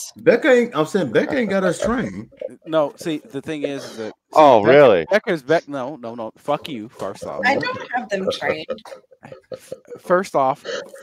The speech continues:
Speaker 2: fuck you. Secondly,
Speaker 4: <laughs>
Speaker 2: let me explain this to you very clearly.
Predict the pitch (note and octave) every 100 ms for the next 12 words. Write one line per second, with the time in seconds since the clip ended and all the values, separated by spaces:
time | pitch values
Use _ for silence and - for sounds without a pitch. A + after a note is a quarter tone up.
0 | _ F3+ D#3+ G3+ - D#3 A2+ G#2 A#2 _
1 | _ _ - - A#3+ B3+ - - - -
2 | A#4+ - D#4 E4+ G#4+ - - _ D#3+ E3+
3 | G3+ G#3+ G3 - G#3+ F#3 D#3 C3+ - C#3
4 | A2+ C#3 C#3 - C3+ A#2 F#2+